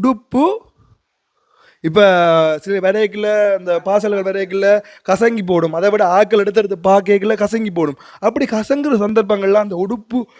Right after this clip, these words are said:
எங்களோட வார உறவுகளை பிடிச்சிருந்தா, வேற உறவுகளை பிடிச்சிருந்தா, அப்ப நாங்கள் அவங்களோட கண்ணு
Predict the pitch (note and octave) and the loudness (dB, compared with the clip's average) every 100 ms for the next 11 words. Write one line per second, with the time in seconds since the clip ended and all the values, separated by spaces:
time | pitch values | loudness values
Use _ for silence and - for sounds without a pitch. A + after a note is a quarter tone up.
0 | - F3 G#3+ G3 F3 G3+ G#3+ F#3 A#3 A#3 | -12 -6 0 2 4 4 2 0 2 2
1 | - A3+ C4+ C#4 A3+ E3 C#3+ E3 F#3 F3 | 2 -2 0 -2 -2 -2 -2 -2 -2 -2
2 | F#3+ F#3+ E3 G#3+ A3+ G3+ D#3+ F3+ C4 - | -2 -2 -2 -4 -4 -4 -4 -2 -2 -6
3 | - - - D3+ F#3 F3 F3 F#3 G3 F3+ | -20 -16 -12 -8 -4 -4 0 2 4 2
4 | - F3+ A3+ G#3 F3+ | -2 -6 -4 -4 -4